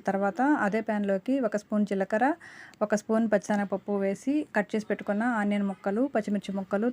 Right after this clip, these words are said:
తర్వాత టమాటా ముక్కలు ఒకదాని తర్వాత ఒకటి వేసి ఇవన్నీ మగ్గిన తర్వాత కరివేపాకు కూడా వేసి ఒకసారి ఫ్రై చేసుకోవాలి.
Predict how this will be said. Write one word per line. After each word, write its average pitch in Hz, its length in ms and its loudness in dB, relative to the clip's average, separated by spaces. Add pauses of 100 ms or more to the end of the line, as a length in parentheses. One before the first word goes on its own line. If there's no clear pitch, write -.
తర్వాత 196 480 2
టమాటా 202 360 2
ముక్కలు 196 280 0 (340)
ఒకదాని 202 360 6
తర్వాత 202 320 6
ఒకటి 190 220 -4
వేసి 190 260 2 (120)
ఇవన్నీ 208 300 4
మగ్గిన 196 320 2
తర్వాత 190 320 0 (140)
కరివేపాకు 196 500 4
కూడా 202 180 4
వేసి 190 220 2 (140)
ఒకసారి 208 240 0
ఫ్రై 196 100 2 (100)
చేసుకోవాలి. 196 480 2